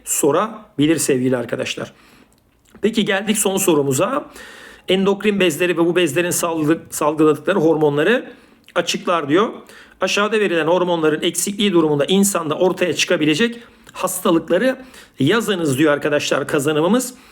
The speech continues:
İnsülin yetersizliğinde ne oluyordu arkadaşlar? Şeker hastalığı değil mi? Diyabet yani. Aldosteron eksikliğinde, aslında demin bu bir yerde geçti, Addison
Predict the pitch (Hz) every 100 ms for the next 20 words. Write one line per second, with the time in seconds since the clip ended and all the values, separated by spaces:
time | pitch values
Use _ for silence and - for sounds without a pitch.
0 | - _ _ 185 202 202 214 226 208 202
1 | 208 202 202 151 196 208 220 208 170 156
2 | 151 160 156 - 220 226 - _ - _
3 | _ _ _ _ _ - 185 180 214 180
4 | 147 - 147 143 147 220 202 123 - _
5 | _ _ _ _ _ _ _ _ 139 127
6 | 180 185 180 175 - 147 131 131 170 214
7 | - _ _ _ _ _ _ _ _ _
8 | 170 196 208 208 - 214 226 214 196 -
9 | 196 170 170 226 190 - 190 190 185 180
10 | 185 180 165 170 160 - - 240 254 -
11 | _ - _ _ - 208 185 190 - -
12 | 165 131